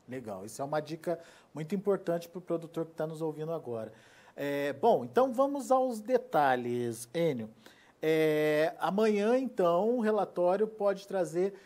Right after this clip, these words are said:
se vier número dentro da expectativa, o mercado pode fazer esse trabalho de realização de lucros que você citou,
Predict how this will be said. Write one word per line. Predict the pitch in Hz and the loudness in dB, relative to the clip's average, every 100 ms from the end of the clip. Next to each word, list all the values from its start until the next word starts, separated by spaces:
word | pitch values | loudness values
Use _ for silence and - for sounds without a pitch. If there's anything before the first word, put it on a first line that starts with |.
| - _ | -20 _
se | 226 | 0
vier | 233 247 | 4 6
número | 240 233 233 | 6 4 2
dentro | 196 233 240 | 2 0 2
da | 220 | 0
expectativa, | 208 - 202 - 214 - 220 233 277 269 | 2 0 -2 -2 -4 -4 -6 -6 -2 -2
o | 262 | 0
mercado | 240 220 226 196 | -2 -2 -4 -2
pode | 226 214 | -4 -4
fazer | - 208 180 190 | -4 -4 -2 -4
esse | 185 | -4
trabalho | 196 170 165 | -4 0 -2
de | 160 | -2
realização | 160 160 160 156 170 | -4 -2 -4 -4 -6
de | 151 | -6
lucros | 151 147 - | -8 -8 -12
que | - | -8
você | 156 175 | -6 -6
citou, | 165 254 - 226 247 | -8 -12 -4 2 2